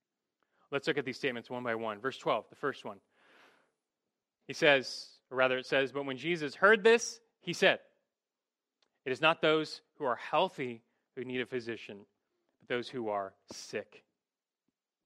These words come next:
Now that's obvious. That, this is a self-evident truth. Sick people need doctors, not the healthy. Now, the problem is you, you're thinking about this from the perspective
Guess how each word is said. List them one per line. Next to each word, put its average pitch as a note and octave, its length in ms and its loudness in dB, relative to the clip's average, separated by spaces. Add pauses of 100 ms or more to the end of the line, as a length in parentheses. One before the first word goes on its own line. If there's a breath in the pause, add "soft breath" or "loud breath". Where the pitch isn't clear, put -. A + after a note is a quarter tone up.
(680)
Now E3 80 2
that's A3+ 180 6
obvious. A#2+ 400 4
That, E3+ 160 0
this D3+ 140 -8
is C3+ 80 -4
a A#2+ 80 0
self-evident D#3+ 800 0
truth. B2+ 340 -4 (640 soft breath)
Sick D4 260 2
people D#3 460 4 (180)
need D3 180 -2
doctors, A#2 580 -2 (320)
not B2 180 -2
the A#2+ 80 -6
healthy. G#2+ 320 -6 (1120)
Now, C3 100 2
the B2 60 -2
problem G3 320 8
is C3 100 -6
you, D3 140 -8
you're C#3+ 80 -8
thinking B3+ 300 2
about F#3 240 4
this D3 380 -2
from D#3 140 -6
the C3+ 80 -6
perspective D3+ 640 -2